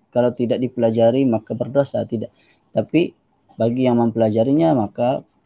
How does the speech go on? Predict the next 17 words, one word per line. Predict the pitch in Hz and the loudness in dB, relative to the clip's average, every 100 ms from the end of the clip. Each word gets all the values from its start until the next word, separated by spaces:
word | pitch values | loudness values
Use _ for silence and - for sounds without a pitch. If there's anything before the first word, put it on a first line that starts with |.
| _ _ _ _ - | _ _ _ _ -8
ha, | 117 156 - _ _ - | -4 -4 -8 _ _ -18
pasti | - - 110 | -14 -4 -2
akan | 92 - 147 160 _ _ _ _ - | -2 0 0 -2 _ _ _ _ -4
mendapatkan | 113 104 104 - 107 - 127 160 - _ _ _ - | -2 0 0 -2 -4 0 0 0 -6 _ _ _ -8
pahala. | 107 104 104 110 - _ _ _ | -6 -4 -6 -8 -12 _ _ _
Jadi, | 110 139 156 104 _ _ 147 | 0 2 2 0 _ _ -4
wallahu | 156 147 127 | 2 4 4
alam, | 107 123 160 190 - _ - | 4 2 2 -2 -10 _ -14
cukup | 110 - 117 | -12 -8 0
dahulu | 113 120 160 156 | 0 2 0 -2
untuk | 120 - _ - | -6 -10 _ -6
pagi | 107 107 | -2 2
ini. | 117 143 170 - _ _ _ _ - - | 4 4 2 -4 _ _ _ _ -20 -6
Uh, | 117 110 107 | 2 2 4
dua | 135 127 | 6 4
sahaja, | 113 107 110 139 - - _ | 2 -2 2 0 0 -10 _
uh, | - 110 107 | -8 -4 -2